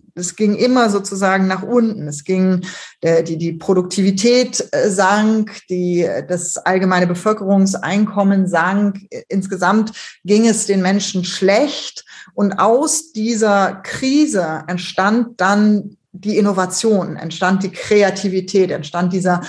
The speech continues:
Sprung, dass sich etwas verändert hat. So, und das ist etwas, das gibt mir tatsächlich Hoffnung, dass aus der aktuellen Krise, und ich glaube ehrlicherweise leider noch nicht, dass wir am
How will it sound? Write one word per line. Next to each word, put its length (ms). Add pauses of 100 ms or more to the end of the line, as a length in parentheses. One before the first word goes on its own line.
(220)
Sprung, 720
dass 160
sich 140
etwas 480
verändert 600
hat. 180
So, 100
und 180
das 180
ist 100
etwas, 500 (1000)
das 320
gibt 420
mir 380
tatsächlich 640
Hoffnung, 680 (500)
dass 420 (680)
aus 500 (100)
der 180
aktuellen 600
Krise, 440
und 160
ich 140
glaube 380
ehrlicherweise 1200
leider 540
noch 200
nicht, 300
dass 180
wir 180
am 400